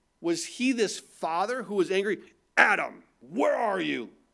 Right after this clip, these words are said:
Was, was that the tone, or was it a broken-hearted father? Adam, where are you?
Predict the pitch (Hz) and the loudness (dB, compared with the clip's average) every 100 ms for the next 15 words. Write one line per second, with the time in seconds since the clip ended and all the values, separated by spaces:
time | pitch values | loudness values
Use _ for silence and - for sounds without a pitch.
0 | _ - 165 170 151 175 190 208 208 214 | _ -4 -2 -2 -2 -2 -2 -8 -4 -2
1 | 196 156 165 160 143 156 170 170 135 - | 0 -2 -4 -6 -6 -6 -6 -6 -8 -6
2 | 175 254 220 135 123 - 170 196 226 208 | -8 -8 -10 -8 -8 -10 -14 -10 -8 -8
3 | 233 - _ _ _ _ _ _ _ _ | -10 -16 _ _ _ _ _ _ _ _
4 | _ _ 160 190 254 294 285 220 117 | _ _ -2 -2 -2 -2 -4 -4 -6